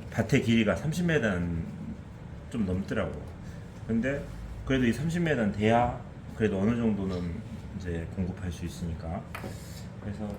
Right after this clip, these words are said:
이쪽은 이런, 이런 것도 팔아. 이런 거 보면 앞에 이제 이게 차, 새 차일 때 쓰는 펌프거든요, 사실.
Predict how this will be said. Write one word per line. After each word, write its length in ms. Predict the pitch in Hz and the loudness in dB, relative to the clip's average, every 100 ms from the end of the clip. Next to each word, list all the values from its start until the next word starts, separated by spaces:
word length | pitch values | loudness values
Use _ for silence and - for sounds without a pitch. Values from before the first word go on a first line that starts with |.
| - | -6
이쪽은 720 | 117 - 147 135 127 120 110 | -6 -4 -2 -2 -2 -2 -2
이런, 180 | 104 117 | -2 -2
이런 200 | 123 135 | 2 2
것도 160 | 135 98 | 0 -4
팔아. 280 | 143 143 95 | -4 0 2
이런 160 | 107 | 2
거 60 | 107 | 0
보면 260 | 98 92 87 | 0 0 0
앞에 340 | 87 - 98 | 0 0 0
이제 460 | 85 80 85 85 73 - - - - - - - - - - | 0 0 2 2 -2 -6 -8 -8 -8 -4 -2 -2 -6 -10 -6
이게 220 | 98 95 95 - - | -2 -2 -2 -10 -10
차, 180 | - 180 | -4 -2
새 180 | 190 226 | 2 2
차일 280 | - 220 208 | 4 2 4
때 100 | 143 | 0
쓰는 300 | 135 110 90 | 4 4 4
펌프거든요, 600 | - 87 87 76 73 73 | 0 -4 -4 -2 -4 -4
사실. 300 | 80 78 | -6 -6